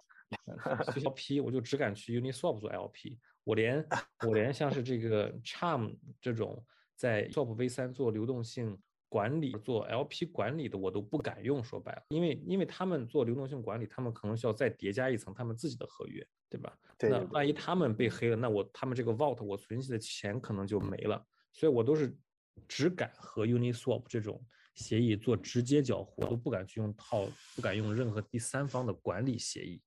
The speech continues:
Speaker 1: 怕被黑。那所以安全性我觉得也会很多人会考虑的一个因素，头部的这个安全性口碑还是非常好。而且你说了十个点嘛，就，就零点四几个百分点，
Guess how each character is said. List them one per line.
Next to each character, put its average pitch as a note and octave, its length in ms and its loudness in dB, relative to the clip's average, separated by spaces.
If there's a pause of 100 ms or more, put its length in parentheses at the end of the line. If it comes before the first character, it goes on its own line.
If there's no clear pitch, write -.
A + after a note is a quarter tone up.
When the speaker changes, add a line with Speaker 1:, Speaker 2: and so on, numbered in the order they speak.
Speaker 1:
怕 G#2 120 -2
被 G2+ 160 0
黑。 G#2 280 -2 (840)
那 B2 80 0
所 B2 180 2
以 A2 220 6
安 B2+ 200 2
全 B2 140 4
性 G#2+ 160 2
我 F#2 80 0
觉 G2 60 -2
得 G#2 80 0
也 G2 40 -2
会 F#2+ 140 -6
很 - 80 -4
多 G2+ 180 0
人 G2 400 -2 (440)
会 - 180 -6
考 - 280 -6
虑 A2 60 2
的 G2 80 -2
一 G2+ 120 2
个 G#2+ 40 2
因 A2 240 2
素， - 320 -4 (120)
头 - 200 0
部 A#2+ 200 2
的 A2 100 6
这 G#2+ 100 0
个 G#2 120 2
安 A2 120 0
全 A2 160 -2
性 G2 400 -6 (200)
口 - 180 -2
碑 G#2+ 180 2
还 G2+ 140 -2
是 G2 320 -4 (460)
非 A2+ 100 -2
常 G#2+ 140 0
好。 - 260 -12 (180)
而 A2+ 80 -4
且 A2 80 2
你 G2 120 2
说 G#2+ 200 0
了 - 80 -2
十 - 280 -2
个 C#3+ 100 4
点 - 260 -2
嘛， - 120 -20
就， G#2 160 -4 (400)
就 A2 120 2 (300)
零 A#2 240 6
点 G2 320 4
四 - 680 0 (120)
几 - 320 -4
个 G2 340 -2
百 F#2+ 160 -6
分 A2 320 2 (360)
点， - 120 -2